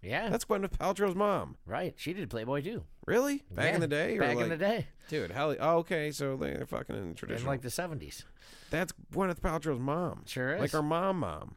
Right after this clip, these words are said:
Speaker 1: Yeah,
Speaker 2: I
Speaker 1: her
Speaker 2: didn't
Speaker 1: real
Speaker 2: know
Speaker 1: mom.
Speaker 2: that until, like, two months ago.
Speaker 1: Yeah.
Speaker 2: Blew my fucking mind. So, all right, that's why I'm having a bit of a nervous breakdown, people.
Speaker 1: Everybody from Meet the
Speaker 2: It's
Speaker 1: Parents
Speaker 2: too much
Speaker 1: gets
Speaker 2: is
Speaker 1: naked.
Speaker 2: happening. It's, it's, it's what?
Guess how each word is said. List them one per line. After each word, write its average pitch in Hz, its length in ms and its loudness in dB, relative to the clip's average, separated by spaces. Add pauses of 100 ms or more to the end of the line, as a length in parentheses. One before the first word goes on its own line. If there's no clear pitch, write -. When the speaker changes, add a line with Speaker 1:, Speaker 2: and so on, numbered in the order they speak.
(140)
Speaker 1:
Yeah, 160 240 -2
Speaker 2:
I - 20 0
Speaker 1:
her 98 220 -2
Speaker 2:
didn't - 40 2 (100)
Speaker 1:
real 165 80 2
Speaker 2:
know 165 120 6
Speaker 1:
mom. 165 80 8
Speaker 2:
that 165 160 6
until, 156 220 0
like, 147 160 0
two 151 120 -2
months 147 220 0
ago. 80 200 -6 (260)
Speaker 1:
Yeah. 139 220 -4 (120)
Speaker 2:
Blew 151 180 2
my 156 140 4
fucking 139 300 0
mind. 127 340 0
So, 113 180 0
all 139 100 4
right, 160 200 2
that's 123 160 -2
why 175 260 4
I'm 160 100 2
having 147 240 0
a 120 40 -2
bit 139 140 2
of 120 80 -2
a - 20 0
nervous 127 240 0
breakdown, 117 380 0
people. 127 100 0
Speaker 1:
Everybody 151 320 2
from 123 220 -4
Meet 127 140 -4
the - 40 -10
Speaker 2:
It's - 80 -2
Speaker 1:
Parents 196 240 8
Speaker 2:
too - 20 8
much 226 180 8
Speaker 1:
gets 113 100 2
Speaker 2:
is 113 60 2
Speaker 1:
naked. 156 100 4
Speaker 2:
happening. 110 380 0 (100)
It's, 113 320 -6 (240)
it's, 95 180 -4
it's 87 200 -6
what? 101 280 0